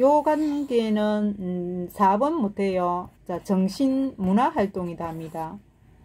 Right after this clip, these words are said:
자, 그러니까 내 일주 을사와 관계는 요괴 관계입니다. 자, 요건 노력을 얘기해요.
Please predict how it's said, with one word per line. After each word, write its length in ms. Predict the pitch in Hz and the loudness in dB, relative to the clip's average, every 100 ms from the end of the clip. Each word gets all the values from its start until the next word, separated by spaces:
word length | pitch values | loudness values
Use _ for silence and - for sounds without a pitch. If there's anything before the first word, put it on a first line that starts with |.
| - _ _ - - - - - _ _ | -20 _ _ -20 -20 -20 -20 -20 _ _
자, 500 | - 185 180 175 170 - _ _ | 0 2 2 0 -2 -10 _ _
그러니까 880 | 247 254 247 233 220 220 220 220 - - - | 2 2 2 2 2 4 2 0 -2 -10 -6
내 440 | 196 214 220 226 220 | 0 4 4 2 0
일주 840 | 254 247 - 247 240 240 240 247 - - | -6 -8 -8 -2 2 2 2 0 -6 0
을사와 1000 | 254 277 - 285 277 262 233 233 233 226 | 2 2 0 2 4 4 4 4 2 0
관계는 840 | 226 220 214 214 208 208 214 196 | -4 -2 0 2 2 0 0 2
요괴 300 | 220 262 269 | 4 4 2
관계입니다. 920 | 202 180 170 170 165 156 165 170 180 208 - _ | 2 -2 -4 -6 -8 -6 -6 -6 -10 -16 -20 _
자, 200 | 180 175 | -4 4
요건 640 | 220 226 240 240 240 240 214 | 4 6 4 4 0 -2 -4
노력을 600 | 196 269 339 262 196 175 | 0 4 4 4 2 0
얘기해요. 1000 | 170 175 180 175 170 165 175 196 240 | -2 -2 -2 0 -2 -2 -4 -2 -4